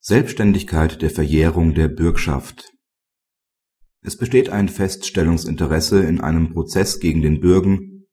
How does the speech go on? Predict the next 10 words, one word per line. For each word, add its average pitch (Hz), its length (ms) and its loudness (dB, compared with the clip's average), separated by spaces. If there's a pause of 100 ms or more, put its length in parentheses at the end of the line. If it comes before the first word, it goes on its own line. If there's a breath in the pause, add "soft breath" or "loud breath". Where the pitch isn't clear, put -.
(100)
das 98 160 -6
allein 113 320 2
aus 80 180 -6
der 80 180 0
drohenden 80 540 0
selbstständigen 78 640 -2
Verjährung 76 580 0
der 78 140 -2
Bürgschaftsforderung 73 1040 -4
resultiert. 71 760 -8